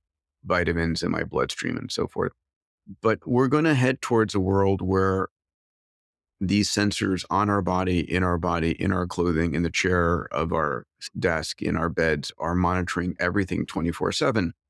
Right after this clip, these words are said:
And all of it's being ingested into an A I that is looking for slight little clues, right? And so on my Oura Ring, for example, you know, when I got covid, I detected my temperature rise on my Oura Ring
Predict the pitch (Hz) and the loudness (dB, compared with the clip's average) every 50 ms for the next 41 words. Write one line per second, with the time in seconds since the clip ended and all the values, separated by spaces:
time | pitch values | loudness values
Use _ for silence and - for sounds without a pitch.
0 | _ _ _ _ _ _ _ _ - 98 101 98 95 98 92 - - - 101 107 | _ _ _ _ _ _ _ _ -4 -2 0 2 2 2 2 0 0 0 2 2
1 | 113 113 101 104 92 - - - 98 95 90 87 87 87 90 80 85 - - 98 | 2 4 2 0 0 -2 -2 -2 0 0 2 2 2 2 2 0 0 0 -2 -2
2 | 92 90 - 80 92 92 90 - 95 92 90 - - 78 85 85 85 85 78 82 | -2 0 0 -2 -2 -2 0 -2 -2 -2 -2 -2 -4 -2 -2 0 0 0 0 0
3 | 98 101 104 - _ _ _ _ _ _ - - - 92 90 87 87 85 - - | -2 -2 -4 -6 _ _ _ _ _ _ -8 -4 -2 -2 0 -2 -2 -4 -4 -2
4 | 90 90 90 87 85 - - _ _ 95 98 95 98 104 104 95 - 110 104 92 | 0 2 2 2 0 -2 -8 _ _ -4 0 2 2 2 0 0 -2 -2 -4 -4
5 | - - 98 101 98 95 92 - - - - - 110 110 107 110 - - - 90 | -2 -2 -2 -2 -2 -2 -4 -6 -6 -6 -6 -2 0 0 0 0 -2 -4 -2 0
6 | 101 98 - - - - 113 110 104 90 80 - - - - - _ _ _ 90 | 0 0 -2 -4 -4 -2 0 0 0 0 -2 -6 -8 -10 -12 -12 _ _ _ -8
7 | 50 50 - 95 - - - 95 95 - - 101 98 92 - 98 110 113 113 110 | -6 -6 -6 -8 -6 -4 -4 -4 -2 0 0 0 0 0 -2 0 0 2 2 2
8 | - - 135 139 139 135 131 123 117 113 101 - 113 110 117 - - - 127 127 | 2 2 2 2 4 4 4 4 4 2 2 0 -4 -4 -4 -2 -2 -2 -2 0
9 | - 131 123 123 123 - _ _ _ _ _ _ _ - 104 101 95 92 92 92 | 2 2 2 2 0 -4 _ _ _ _ _ _ _ 0 2 2 4 2 2 2
10 | - - 104 104 101 98 101 98 107 104 104 - - - 160 147 110 113 107 101 | 0 0 0 0 0 0 0 0 -2 -2 -4 -2 2 4 4 6 6 6 6 6
11 | 98 95 104 - - _ _ _ _ _ _ _ _ _ _ _ _ _ - 107 | 4 2 0 -6 -12 _ _ _ _ _ _ _ _ _ _ _ _ _ -6 -4
12 | 110 104 101 104 95 - 113 110 110 - 110 101 104 95 95 90 - 101 98 98 | -2 0 0 0 0 0 -2 -4 -2 -2 -2 -2 0 -2 -2 -2 -2 -4 -2 -2
13 | - - - 101 95 92 90 87 92 92 87 90 90 92 90 87 - - 135 151 | -4 -4 -2 -2 -2 0 0 -2 -2 -2 -2 0 0 0 0 0 0 0 0 2
14 | 147 127 107 92 82 78 82 95 135 | 2 4 4 4 4 2 2 -2 -4